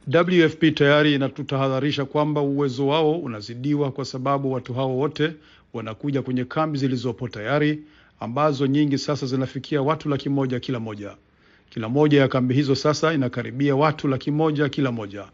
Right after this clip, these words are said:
ambapo uwezo uko chini ya hapo. W F P inatuambia kwamba ifikapo Februari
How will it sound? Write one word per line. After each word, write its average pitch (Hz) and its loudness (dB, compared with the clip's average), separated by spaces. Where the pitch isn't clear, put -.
ambapo 156 2
uwezo 156 4
uko 139 -2
chini 165 -2
ya 135 2
hapo. 117 -6
W 180 6
F 156 2
P 170 4
inatuambia 143 4
kwamba 160 0
ifikapo 143 -2
Februari 143 -2